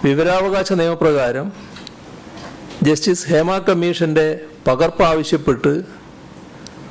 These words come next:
അപേക്ഷകൾ സാംസ്കാരിക വകുപ്പിന്റെ മുഖ്യ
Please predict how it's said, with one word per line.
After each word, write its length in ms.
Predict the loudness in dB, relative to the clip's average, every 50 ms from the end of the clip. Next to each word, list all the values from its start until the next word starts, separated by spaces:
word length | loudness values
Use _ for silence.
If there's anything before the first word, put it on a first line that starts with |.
| -18 -18 -18 -18 -18 -18 -18 -18 -18 -16 -16 -16 -16 -16 -16 -16 -14 -14 -14 -14 -14 -12 -8 -4 0 0
അപേക്ഷകൾ 720 | 2 2 2 2 0 2 2 2 2 2 0 -2 -4 -6 -10 -16 -20 -20 -20 -20 -20 -20 -20 -20 -20 -18 -10 -6
സാംസ്കാരിക 760 | -2 2 2 2 2 0 -2 0 2 2 2 2 2 0 0
വകുപ്പിന്റെ 460 | 0 0 -2 -2 0 0 2 2 2
മുഖ്യ 460 | 0 0 -4 -4 0 2 2 2 2